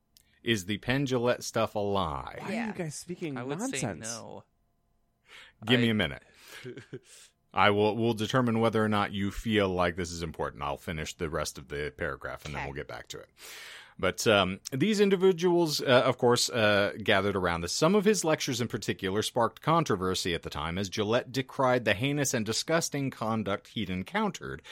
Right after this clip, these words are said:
Speaker 1: from then presidential candidate Donald Trump, while Gillette was a contestant on The Celebrity Apprentice, which is an experience which he admits galvanized many of his current political stances.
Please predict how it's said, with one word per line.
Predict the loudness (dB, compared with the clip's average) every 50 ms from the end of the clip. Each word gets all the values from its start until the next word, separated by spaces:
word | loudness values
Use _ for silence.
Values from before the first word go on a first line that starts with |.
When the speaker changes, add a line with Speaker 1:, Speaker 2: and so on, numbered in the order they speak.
| -20 -20 -18 _
Speaker 1:
from | -2 0 0 0 2
then | 2 4 4 2 2 0
presidential | 2 2 2 2 2 0 0 0 0 0 -2 -4 -4
candidate | -2 -4 -2 -2 0 0 0 -2 -2 -4 -6 -8 -8 -2
Donald | 2 2 2 2 2 -2 -6 -8 -10 -14 -10
Trump, | -4 0 2 2 2 2 0 -4 -8 -14 -18 -18 -20 -12 -6 -2
while | 0 0 0 0
Gillette | 0 2 2 2 4 4 2 2 0
was | -2 0 0
a | 0
contestant | 0 0 -2 -2 0 0 0 0 0 -2 -2 -4 -4 -4 -2
on | -2 -2 0
The | 0 -2
Celebrity | -2 0 0 0 0 0 0 -2 -2 -2 -4 -4 -6
Apprentice, | -8 -8 _ 0 0 0 0 0 -4 -6 -8 -8 -10 -12 -14 -20 -20 -20 _ -12
which | -8 -6
is | -4 -2 -2
an | -2 -4
experience | -4 -4 -2 0 0 2 0 0 -2 -2 -4
which | -4 -4 -4 -4
he | -4 0 2 2
admits | 2 2 2 0 -2 -2 -4 -4
galvanized | -2 2 2 2 2 2 2 0 0 2 0 0 -2 -2 -2
many | -4 -2 0 0 -2
of | -2 -4
his | -6 -8
current | -6 -6 -6 -6 -6 -8
political | -8 -8 -6 -6 -6 -8 -8 -10 -12 -10 -10
stances. | -8 -8 -8 -8 -8 -10 -12 -16 -16 -16 -14 -14 -14 -14 -14